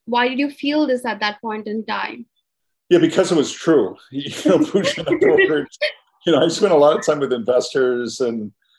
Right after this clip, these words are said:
Speaker 2: you know, the company was, you know, people in the nineties, they bought the stock, but they really didn't understand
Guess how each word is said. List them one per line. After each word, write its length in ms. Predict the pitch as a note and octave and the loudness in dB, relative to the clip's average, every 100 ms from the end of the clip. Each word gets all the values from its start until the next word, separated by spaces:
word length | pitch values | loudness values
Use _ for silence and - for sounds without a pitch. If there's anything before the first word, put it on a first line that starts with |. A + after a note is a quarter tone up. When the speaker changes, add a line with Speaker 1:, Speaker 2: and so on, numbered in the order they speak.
| _ _ _ | _ _ _
Speaker 2:
you 100 | D3+ | 2
know, 80 | C#3 | 4
the 100 | B2+ | 2
company 360 | - F3 F3+ E3 | 0 -4 -2 0
was, 440 | C#3+ A2+ G2+ - - _ _ _ _ - | 0 -2 -8 -14 -20 _ _ _ _ -2
you 120 | D3 | 0
know, 200 | C#3 - | 0 -6
people 540 | - C4+ E4 - F3+ D#3+ | -8 -8 -6 -4 0 2
in 80 | D3 | 2
the 80 | |
nineties, 600 | C3+ C#3 D#3+ C#3+ C3+ A#2 | 2 0 0 -2 -2 -2
they 160 | - B2+ | -2 -2
bought 380 | G#2 C#3 D#3+ - | -2 -4 -4 -4
the 80 | C3+ | -8
stock, 520 | - - B2+ B2 A#2+ - | -6 -4 -2 -4 -8 -6
but 140 | A#2+ | -4
they 100 | C3 | -2
really 240 | B2 G3 G#3+ | -4 -2 2
didn't 240 | E3+ C#3 | 2 4
understand 800 | C3+ A#2+ - C3 A#2+ A2+ G#2+ | 0 -2 -6 -4 -2 -2 -6